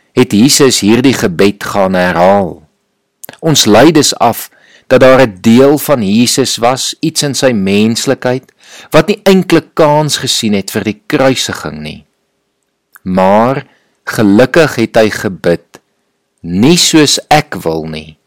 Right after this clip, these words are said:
maar soos U wil. Laat U wil geskied."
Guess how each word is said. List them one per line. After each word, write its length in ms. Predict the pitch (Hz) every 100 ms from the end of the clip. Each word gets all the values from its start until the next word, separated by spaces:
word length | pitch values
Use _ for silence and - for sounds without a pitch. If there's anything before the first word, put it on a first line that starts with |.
| _ _ _ _ _
maar 600 | 87 92 98 98 95 90
soos 420 | - 101 85 - - _
U 280 | 135 131 101
wil. 360 | 80 76 - - _ _ _ - _ _ -
Laat 540 | 90 107 123 123 - - _
U 260 | 117 120 101
wil 540 | 87 78 76 78 78 _ _ _
geskied." 760 | - 92 - - 95 78 _